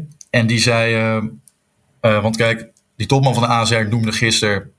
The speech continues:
de financiële sector als een van de sectoren waar die groei heel groot is van, eh, mentale problemen. En zij zei, ja, dat hoeft niet per se alleen maar met corona te maken te hebben. Want er zijn de laatste tijd ook veel reorganisaties bij, eh, ja, in die sector.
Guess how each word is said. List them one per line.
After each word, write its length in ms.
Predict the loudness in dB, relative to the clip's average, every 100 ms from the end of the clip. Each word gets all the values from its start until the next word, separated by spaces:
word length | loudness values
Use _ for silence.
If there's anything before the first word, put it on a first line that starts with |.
| -12
de 100 | -4
financiële 560 | 0 0 2 2 2
sector 520 | 0 -2 0 -2 -4 -4
als 240 | -4 -2
een 200 | -2 -2
van 140 | 0 -2
de 60 |
sectoren 460 | -2 -2 -2 0 0
waar 200 | 0 0
die 120 | -2
groei 240 | -4 -2
heel 140 | -2 -2
groot 320 | 0 -2 0
is 260 | -2 -2 -6 _ _ _ _ _
van, 280 | 0 2 2
eh, 100 | 0
mentale 360 | 0 0 0
problemen. 600 | -2 0 0 0 -2 -4 -12 -20 -20 -20 -14
En 140 | -2 0
zij 200 | 2 2
zei, 140 | 0
ja, 100 | 0
dat 100 | 0
hoeft 200 | -2 -2
niet 180 | 0 0
per 140 | 0
se 140 | 0 0
alleen 160 | 0 0
maar 80 |
met 140 | -2 -2
corona 280 | -2 0 -2
te 100 | -2
maken 320 | -2 -2 -2
te 60 | -2
hebben. 400 | -2 -2 -6 -8 _ -20 _ -4
Want 180 | -2
er 80 | 0
zijn 220 | 2 2
de 60 | 2
laatste 300 | 0 0 0
tijd 120 | -2
ook 60 | -2
veel 240 | -2 0
reorganisaties 880 | 0 0 -2 -4 -2 -2 -2 -4 -2
bij, 460 | 0 0 0 -2 -4
eh, 60 | -8 -16 _ _ _ _ _ -6
ja, 160 | -2 2
in 100 | 2
die 100 | 2
sector. 520 | 0 0 0 -2 -4